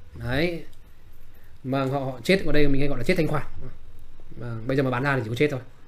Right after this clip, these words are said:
Đấy. Thế còn ví dụ chẳng hạn như là nếu mà tỷ lệ nó không lớn, ví dụ như là chỉ khoảng tầm ba mươi tỷ đô thôi và H T M thôi thì mình nghĩ là không, không, là không trầm trọng đến như thế.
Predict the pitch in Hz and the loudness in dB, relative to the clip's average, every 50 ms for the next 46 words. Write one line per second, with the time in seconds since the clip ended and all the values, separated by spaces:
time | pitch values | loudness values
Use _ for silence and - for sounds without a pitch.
0 | - - - - - - - - 110 110 113 131 139 - - - - - - 151 | -20 -20 -20 -20 -20 -18 -16 -14 -10 -10 -10 -10 -10 -12 -10 -8 -6 -4 -2 0
1 | 147 160 147 143 165 185 - - - 131 147 156 151 139 139 147 170 170 - 127 | 2 2 4 6 6 6 6 2 0 -2 -2 -2 0 0 0 0 -2 -2 -2 -4
2 | 131 117 135 143 170 170 160 156 165 - 190 185 180 165 151 147 143 127 110 113 | -4 -4 -4 -2 2 4 6 6 6 6 4 2 2 0 0 -2 -4 -6 -8 -10
3 | 113 - - - 127 123 110 - 117 123 147 170 175 170 165 147 120 147 156 156 | -12 -12 -12 -12 -12 -12 -10 -8 -6 -2 -2 0 0 0 0 2 2 2 2 2
4 | 156 156 151 135 131 151 165 151 147 135 131 139 - 131 131 123 131 143 139 135 | 0 0 -2 -4 -6 -6 -4 -4 -4 -4 -4 -6 -6 -8 -8 -8 -8 -8 -8 -8
5 | 127 123 - - - - - - - - - - 160 156 151 151 147 147 143 - | -8 -8 -8 -8 -8 -6 -2 0 4 6 6 8 8 8 8 6 4 4 2 -2
6 | - 139 - - - 160 156 143 156 147 135 147 143 135 139 151 160 151 151 180 | -4 -6 -4 -2 0 0 2 2 2 2 2 0 0 0 0 2 2 4 2 2